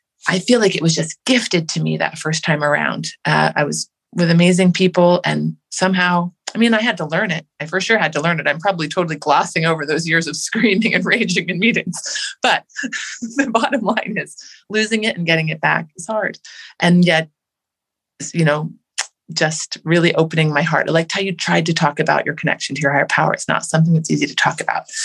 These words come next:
like that rawness or just opening up in the brokenness or whatever we can do. It's, it's, and that it's not always words, and that sometimes it is words. For me, it felt unnatural to say, "Please, God, help me, I'm powerless over less. Please take this away."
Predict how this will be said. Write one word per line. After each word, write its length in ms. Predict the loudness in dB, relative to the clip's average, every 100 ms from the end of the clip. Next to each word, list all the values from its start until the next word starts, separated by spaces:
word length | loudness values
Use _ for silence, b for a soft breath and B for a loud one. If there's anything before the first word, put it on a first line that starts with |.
| B B -2
like 120 | 0
that 200 | 2 2
rawness 540 | 4 4 4 2 -2 -4
or 100 | -2
just 260 | -2 -4 0
opening 380 | 0 2 0 0
up 160 | 0
in 80 | -4
the 80 | -4
brokenness 560 | -2 -4 -4 -8 -6
or 80 | -2
whatever 320 | 2 2 2
we 100 | -2
can 220 | -2 -2 0
do. 340 | 0 -2 -8 _ B B -4
It's, 300 | -4 -4 -2
it's, 340 | -2 0 -4 2
and 140 | 4
that 80 | 4
it's 220 | 2 2
not 160 | 4 6
always 280 | 4 2
words, 360 | 2 4 4 2
and 160 | 2 2
that 100 | 2
sometimes 400 | 2 4 2 4
it 80 |
is 160 | 4 4
words. 300 | 2 0 -2
For 120 | -2
me, 160 | 0 0
it 120 | 0
felt 180 | -2 0
unnatural 540 | 2 4 2 0 -4
to 60 | -4
say, 180 | -10 -8
"Please, 280 | 0 0
God, 220 | 4 2 4
help 180 | 0
me, 120 | 0 -2
I'm 100 | -2
powerless 380 | -4 -4 -4
over 160 | -4 2
less. 180 | 2 2
Please 240 | 0 2
take 200 | 2 0
this 180 | 0 0
away." 320 | 0 0 -4